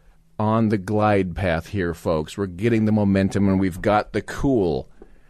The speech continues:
Let's keep this going. Now, Roger Stone has been a longtime ally of Donald Trump, and he's written a lot of books. He used to work in the Nixon administration. He's worked,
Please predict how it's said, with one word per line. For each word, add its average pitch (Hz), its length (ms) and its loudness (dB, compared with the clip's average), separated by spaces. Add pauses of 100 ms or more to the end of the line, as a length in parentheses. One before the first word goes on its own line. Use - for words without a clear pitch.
(180)
Let's 117 200 0
keep - 300 -2
this 101 200 2
going. 98 600 0 (960)
Now, 120 400 2 (280)
Roger 165 680 4
Stone 151 920 -2 (840)
has 117 200 -4
been 123 180 2
a 113 80 4
longtime 117 760 2
ally 117 400 2
of 98 140 0
Donald 95 260 0
Trump, 95 180 0
and 123 60 0
he's 120 140 0
written 185 180 0
a - 20 2
lot 160 140 4
of 139 80 0
books. 143 140 0
He 143 80 0
used 180 180 -6
to - 80 -2
work 156 260 0
in 123 120 6
the 104 100 2
Nixon 120 680 0
administration. 110 840 0
He's 117 140 -4
worked, 151 340 -4